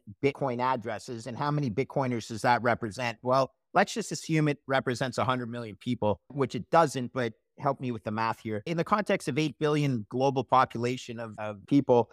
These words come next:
hundred million is pretty small. But if you were to take that hundred million and examine it as a separate country, you know, you're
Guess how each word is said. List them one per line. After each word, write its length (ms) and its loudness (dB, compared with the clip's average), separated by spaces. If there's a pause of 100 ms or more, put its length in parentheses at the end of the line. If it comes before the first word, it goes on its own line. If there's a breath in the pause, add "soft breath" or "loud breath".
hundred 320 4
million 340 2
is 140 -6
pretty 220 -6
small. 520 2 (600)
But 260 4
if 160 -2
you 100 0
were 180 4
to 300 4
take 240 -2
that 160 2
hundred 300 -2
million 460 -4 (360)
and 340 4
examine 580 4
it 240 -4
as 240 2
a 320 0 (280)
separate 440 -2
country, 560 -4 (840)
you 120 4
know, 140 8
you're 300 4